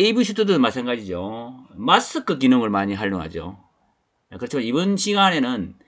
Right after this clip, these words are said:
여기에 있는 속성 기능에서 알파 이미지로 변환했습니다. 요걸 클릭을 해줍니다. 그죠? 그래가지고 플레이를 해볼까요? 그러면은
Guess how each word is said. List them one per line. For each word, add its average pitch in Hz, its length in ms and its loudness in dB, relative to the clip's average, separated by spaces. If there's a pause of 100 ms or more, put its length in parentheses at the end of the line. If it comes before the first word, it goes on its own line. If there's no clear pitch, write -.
(460)
여기에 202 520 8
있는 110 600 -2
속성 220 440 -4
기능에서 87 760 -4 (560)
알파 247 880 6
이미지로 131 680 2
변환했습니다. 110 880 2
요걸 156 260 -4
클릭을 143 300 0
해줍니다. - 340 -12 (1400)
그죠? 127 320 -6
그래가지고 160 680 -2
플레이를 160 280 -4
해볼까요? 123 460 -2 (960)
그러면은 131 580 -2